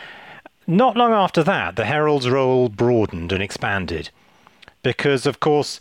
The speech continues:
one of the reasons for the prestige of the tournament was that it was like a small battle.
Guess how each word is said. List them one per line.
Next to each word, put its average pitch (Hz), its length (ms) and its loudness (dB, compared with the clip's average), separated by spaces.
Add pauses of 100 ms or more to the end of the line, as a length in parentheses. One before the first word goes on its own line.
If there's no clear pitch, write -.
(220)
one 214 180 4
of 170 60 2
the 143 100 2
reasons 123 360 0
for 117 100 0
the 101 100 2
prestige 117 560 0
of 87 80 -4
the 98 80 0
tournament 92 600 -2 (360)
was 120 200 0
that 120 200 0
it 131 100 -4
was 120 260 0
like 110 440 -2
a 104 160 0
small 104 560 0
battle. - 420 -6